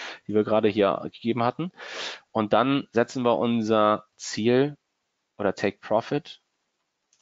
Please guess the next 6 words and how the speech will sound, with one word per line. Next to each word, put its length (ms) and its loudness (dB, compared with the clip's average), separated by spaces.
Gewinnmitnahmelevel 1120 0
bei 480 2
S 320 -4
K, 460 0
siebzehnter 640 -4
fünfter 600 -4